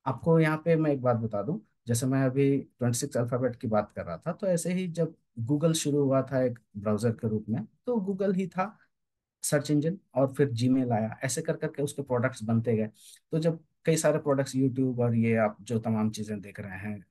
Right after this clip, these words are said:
Google Drive में, ये सारे एक एक करके product जुड़ते गए, तो इनके एक parent organization बनाने की बात हुई। तो इसी वजह से ये जो characters हैं, इनकी जो ट्वेंटी सिक्स अल्फाबेट है, इनकी क्षमता के आधार पर ही उन्होंने अपने पेरेंट कंपनी का नाम अल्फाबेट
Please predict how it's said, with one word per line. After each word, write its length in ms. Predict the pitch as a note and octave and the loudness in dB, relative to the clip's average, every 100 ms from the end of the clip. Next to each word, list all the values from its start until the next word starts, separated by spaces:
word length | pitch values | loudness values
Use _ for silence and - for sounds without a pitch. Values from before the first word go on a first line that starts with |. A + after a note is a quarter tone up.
| G#2 | -10
Google 220 | G#2+ G#2+ | -8 -8
Drive 380 | G2 G#2+ G2+ F#2 | -8 -8 -10 -10
में, 180 | G2+ | -12
ये 120 | G2 G2+ | -10 -10
सारे 260 | - G2+ | -8 -8
एक 100 | F#2+ | -6
एक 120 | G#2+ | -6
करके 200 | A2 G#2+ | -6 -8
product 380 | A2+ A2 G#2+ G#2 | -6 -6 -6 -4
जुड़ते 320 | C3 C3+ B2+ | -2 -2 -2
गए, 140 | A2 A2 - - - _ | -4 -6 -12 -20 -20 _
तो 120 | F3+ | 0
इनके 260 | F3+ F3 F#3+ | 2 2 0
एक 300 | F#3 F#3 - _ _ - | -2 -4 -8 _ _ 6
parent 420 | E3 E3 F#3 F3 - | 6 8 4 0 -2
organization 640 | C3 B2+ B2+ B2 C3 A#2 | 0 2 0 -2 0 2
बनाने 280 | A2+ G#2+ G#2+ | 2 0 -4
की 140 | A2 | -6
बात 260 | - - - | -12 -12 -14
हुई। 120 | _ _ _ _ _ | _ _ _ _ _
तो 240 | A3+ B3+ - - | -4 -4 -4 -4
इसी 300 | F#3+ - D4 | -2 2 4
वजह 260 | E3+ C#3 | 4 4
से 160 | C3 C#3 | 2 2
ये 120 | D3 | 2
जो 300 | D3+ E3 - - - - _ _ _ _ _ _ _ _ _ _ _ _ _ | 2 2 0 -4 -10 -14 _ _ _ _ _ _ _ _ _ _ _ _ _
characters 540 | C#3+ C3+ C#3 F3 D#3+ - | 2 2 2 -2 -2 -6
हैं, 160 | - _ - | -12 _ -2
इनकी 400 | C#3 C#3 D3 C#3 A#2 | 0 2 0 -4 -2
जो 160 | A#2 | -2
ट्वेंटी 240 | A#2+ B2+ B2 | 0 -2 -2
सिक्स 200 | D3+ C#3 | -4 -4
अल्फाबेट 400 | B2+ C#3 C3+ C3+ | -2 0 0 0
है, 60 | |
इनकी 200 | C3+ C3+ | 0 0
क्षमता 380 | C#3 C3 B2+ F3 | -2 -2 0 -2
के 140 | F3 | -2
आधार 260 | D3+ A#2+ B2 | -2 0 -2
पर 160 | A#2+ E3 | -2 -4
ही 60 | |
उन्होंने 280 | D#3 C#3 D#3+ | -2 0 -2
अपने 260 | D3+ - C#3+ | -2 -4 -2
पेरेंट 360 | C#3 B2+ C3 | -2 -2 -4
कंपनी 260 | C3 A#2+ B2+ | -4 -6 -6
का 80 | B2 | -6
नाम 220 | C3 C3 | -6 -4
अल्फाबेट 360 | A2+ A#2 F#2+ | -4 -4 -10